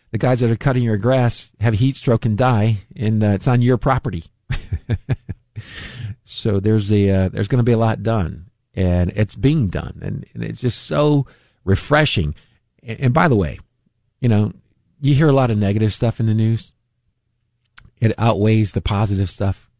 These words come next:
Uh, and being human, we're, we have a tendency to lean more towards or pay more attention to negative news.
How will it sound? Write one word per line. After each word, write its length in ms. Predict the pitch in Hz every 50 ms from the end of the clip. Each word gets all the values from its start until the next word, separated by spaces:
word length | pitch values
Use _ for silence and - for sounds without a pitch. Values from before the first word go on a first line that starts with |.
| _ _
Uh, 280 | - 82 76 73 71 - - -
and 240 | 87 92 87 87 - _ _ _ _ - 107
being 280 | 101 110 139 151 131 104
human, 500 | 90 101 147 131 123 127 127 127 131 113
we're, 220 | 101 104 104 92
we 160 | - 101 110
have 120 | 101 113 95
a 60 | 85
tendency 580 | - - - 120 117 120 113 107 - - 107 85
to 80 | 85
lean 540 | 85 85 87 101 110 110 110 110 107 104 - - -
more 340 | 90 92 101 101 95 92 - _ _ _ -
towards 440 | - - 98 95 98 92 87 82 - - - _ -
or 100 | 87 -
pay 180 | - - 131
more 200 | 127 123 110 101
attention 420 | 90 - - 107 107 113 - - 110
to 80 | 113
negative 320 | 117 117 110 113 113 107 104
news. 180 | 113 117 -